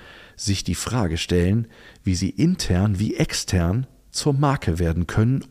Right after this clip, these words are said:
oder als Galionsfiguren besser erkannt zu werden.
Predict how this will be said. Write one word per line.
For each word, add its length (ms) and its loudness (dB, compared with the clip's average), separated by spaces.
oder 420 4
als 200 -2
Galionsfiguren 960 2
besser 280 0
erkannt 340 -2
zu 160 -6
werden. 300 -8